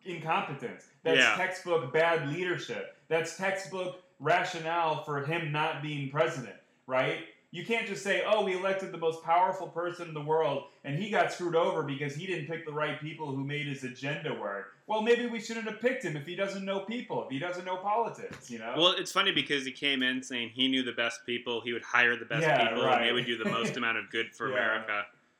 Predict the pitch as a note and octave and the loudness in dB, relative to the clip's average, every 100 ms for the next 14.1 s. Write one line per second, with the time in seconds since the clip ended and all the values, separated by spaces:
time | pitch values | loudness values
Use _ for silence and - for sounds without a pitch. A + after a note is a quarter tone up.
0 | - D3+ C#3+ D#3 D3+ G#3+ A#3 F3+ C#3+ D3+ | 2 4 4 2 4 4 2 0 -2 2
1 | E3 E3 - C#3+ - C#3 C#3 C#3+ C#3 - | 2 0 -4 -6 -4 0 0 0 -4 -4
2 | B2 - - C3+ A#2+ A#2+ C3+ - - D3 | -6 -6 -8 -4 -4 -6 -10 -12 -10 -2
3 | G#3+ G3 E3 D#3 C#3+ C#3+ D3 D#3+ D3 D#3+ | 0 0 0 0 0 -2 -4 -4 -6 -8
4 | C#3 C3 B2 A#2+ A#2 A#2+ A2 C3 - _ | -6 -4 -2 -2 -4 -8 -8 -12 -16 _
5 | _ _ - B2+ A#2+ A#2 A2+ A#2 A2+ A2+ | _ _ -14 -12 -8 -8 -6 -6 -8 -12
6 | - _ _ _ A#2+ A#2+ A2+ F3 C4+ C4+ | -18 _ _ _ 0 2 4 4 2 0
7 | A#3 G#3 G3+ F#3+ C3 - D3 C#3+ C#3 C3+ | 0 0 -2 -2 -2 0 6 8 8 4
8 | C3 C3 - _ _ _ _ F3 A#3+ C#4 | -2 -8 -14 _ _ _ _ -6 -2 -2
9 | A#3+ F3 G3+ G3 F3 F#3+ G#3 A3 D#3+ D3 | -2 -2 0 0 -2 2 4 4 2 2
10 | F3 D3+ D3+ D3+ D3+ C#3+ C#3 E3 D#3 C3+ | 4 4 2 -4 -4 -6 -4 -6 -4 -4
11 | A#2+ C3+ C#3 C#3 B2 A#2+ A#2+ A#2 C3+ C3 | -4 0 0 -2 -6 -8 -8 -4 -4 -4
12 | C3 B2 A#2+ B2 C3 B2+ A#2+ C3 C3 B2+ | -4 -2 -2 0 0 0 -4 -4 -6 -8
13 | B2 A#2 A#2+ A2+ A#2 C3 C3+ A#2 A2 B2 | -12 -12 -10 -10 -6 -6 -6 -8 -10 -10
14 | B2 | -12